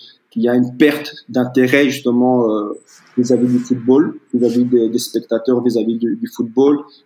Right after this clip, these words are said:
notamment les, les, les plus jeunes qui, qui, qui ont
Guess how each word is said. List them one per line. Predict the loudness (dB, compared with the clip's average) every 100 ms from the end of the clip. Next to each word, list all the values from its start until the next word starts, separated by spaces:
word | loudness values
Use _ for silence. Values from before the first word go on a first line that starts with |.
| -4
notamment | -2 0 2 2
les, | 2 2 -2 -10 _ _ -6
les, | -2
les | 0 0
plus | 2
jeunes | 2 4 4 2
qui, | 0 0 0 -2 -4 -20 _ _
qui, | -4 -4
qui | -4 -2 0 0
ont | 0 0